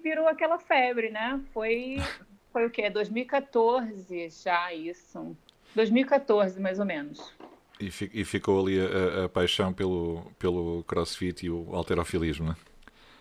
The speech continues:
Speaker 1: Exato. Então, eu, a halterofilia e o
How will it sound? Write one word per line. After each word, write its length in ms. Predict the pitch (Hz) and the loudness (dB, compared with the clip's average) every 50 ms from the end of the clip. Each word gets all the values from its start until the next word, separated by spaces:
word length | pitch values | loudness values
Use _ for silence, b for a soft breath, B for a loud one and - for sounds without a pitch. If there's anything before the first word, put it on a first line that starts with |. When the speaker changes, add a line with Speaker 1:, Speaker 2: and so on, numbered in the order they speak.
| b b _ _ _ | b b _ _ _
Speaker 1:
Exato. 640 | 196 214 226 214 214 185 175 165 165 - - - 196 180 - - - | 0 0 4 6 6 6 8 6 4 2 0 0 0 0 0 -2 -2
Então, 460 | 226 226 202 - - - - 208 - - _ | -2 -2 -2 -2 -4 -4 -4 -8 -8 0 _
eu, 240 | 196 214 220 226 233 | 4 4 6 6 6
a 100 | 220 - - | 6 8 6
halterofilia 880 | 208 208 226 226 240 214 220 214 - - 214 196 196 202 202 185 190 180 | 6 6 4 2 0 -2 -4 -4 -2 -4 -4 -4 -2 -6 -4 0 0 0
e 120 | 190 202 | 0 -2
o 60 | 214 | -6